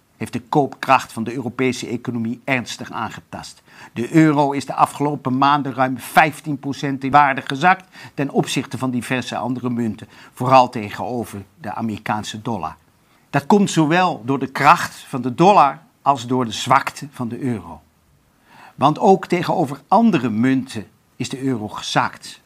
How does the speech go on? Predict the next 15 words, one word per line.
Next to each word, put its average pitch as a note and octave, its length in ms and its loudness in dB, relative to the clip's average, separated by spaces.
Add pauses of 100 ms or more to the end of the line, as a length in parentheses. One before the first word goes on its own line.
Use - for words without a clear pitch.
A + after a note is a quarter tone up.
Voor A2 140 -8
het A2 100 -8
eerst F3+ 360 0
in D3 80 -2
de B2+ 80 -2
geschiedenis E3 640 -4
is C3+ 140 -8
de C#3 80 -8
Zwitserse D3+ 560 -2
frank E3 520 0
meer D#3 540 4
waard C#3+ 520 2
dan C#3+ 200 -2
de D#3 100 -8
euro. A2+ 480 -4